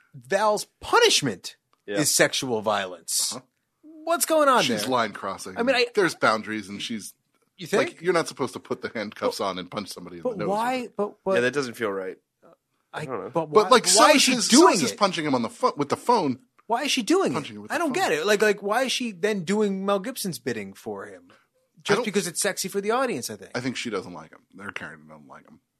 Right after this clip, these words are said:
Speaker 3: It's a business transaction. She gets to cross a line. That's the impression that I got, was 'cause he hits her with the phone.
Speaker 1: Oh no, he's fucked up.
Speaker 3: Right.
Speaker 2: Yeah, I just don't.
Speaker 1: I, I hated Val. I thought that was a, I thought that was, that character was.
Speaker 3: I like the performance.
Speaker 1: Oh, I didn't.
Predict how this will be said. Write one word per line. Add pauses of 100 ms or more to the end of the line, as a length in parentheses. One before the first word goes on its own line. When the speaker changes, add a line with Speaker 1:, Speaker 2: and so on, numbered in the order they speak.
(280)
Speaker 3:
It's
a
business
transaction.
She
gets
to
cross
a
line. (100)
That's
the
impression
that
I
got, (320)
was
'cause
he
hits
her
with
the
phone. (880)
Speaker 1:
Oh
no,
he's
fucked
up.
Speaker 3:
Right. (320)
Speaker 2:
Yeah,
I
just
don't. (100)
Speaker 1:
I,
I
hated
Val.
I
thought
that
was
a, (120)
I
thought
that
was,
that
character
was. (160)
Speaker 3:
I
like
the
performance.
Speaker 1:
Oh,
I
didn't.